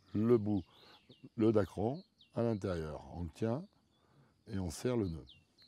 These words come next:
Voilà. Là, ça va jamais lâcher. Par contre, ce soir, en tirant là-dessus, ça s'en va tout seul. Ce que l'on utilise, euh, pour, euh, toujours pouvoir revenir à son fond initial. Il se peut, pendant la partie de pêche, qu'on essaye de,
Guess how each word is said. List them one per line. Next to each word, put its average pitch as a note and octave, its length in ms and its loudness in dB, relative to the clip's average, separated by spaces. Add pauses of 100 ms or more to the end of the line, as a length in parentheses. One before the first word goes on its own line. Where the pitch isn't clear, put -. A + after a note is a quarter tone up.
(1200)
Voilà. D#2 180 -8 (180)
Là, G#2 200 2
ça - 180 -4
va D#2+ 120 -2
jamais A#2+ 260 2
lâcher. G2+ 380 -2 (640)
Par E2+ 140 -6
contre, G2 220 -4
ce B2 140 0
soir, A#2 280 4
en E2 100 -2
tirant A#2+ 240 2
là-dessus, A2+ 360 0 (440)
ça - 160 -6
s'en F2+ 160 -4
va G2+ 100 -2
tout E2+ 100 -8
seul. C2 180 -14 (920)
Ce D3 80 -14
que A#2+ 120 0
l'on A2+ 220 4
utilise, A#2+ 580 4 (680)
euh, G2+ 460 4 (100)
pour, A2 340 4
euh, A2 180 6 (440)
toujours A#2 380 0
pouvoir A#2 440 2 (180)
revenir C3 500 0
à A2+ 80 2
son G#2+ 200 -4
fond A#2 240 -4
initial. F2+ 420 -2 (520)
Il F2+ 60 -4
se - 160 0
peut, C#3+ 240 6
pendant A#2 260 2
la A2 80 4
partie A2 280 0
de G#2 100 -2
pêche, A#2+ 340 2
qu'on G#2 160 -2
essaye A#2+ 320 4
de, G#2+ 180 4